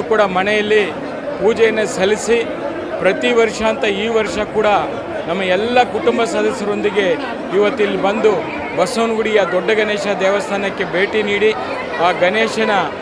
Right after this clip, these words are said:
ಆಶೀರ್ವಾದವನ್ನು ಪಡ್ಕೊಂಡಿದ್ದೀನಿ, ದರ್ಶನ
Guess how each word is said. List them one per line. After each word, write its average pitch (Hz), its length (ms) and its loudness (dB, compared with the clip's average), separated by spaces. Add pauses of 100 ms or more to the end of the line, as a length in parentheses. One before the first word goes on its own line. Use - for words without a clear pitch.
(420)
ಆಶೀರ್ವಾದವನ್ನು 233 800 2 (420)
ಪಡ್ಕೊಂಡಿದ್ದೀನಿ, 220 680 0 (440)
ದರ್ಶನ 220 300 0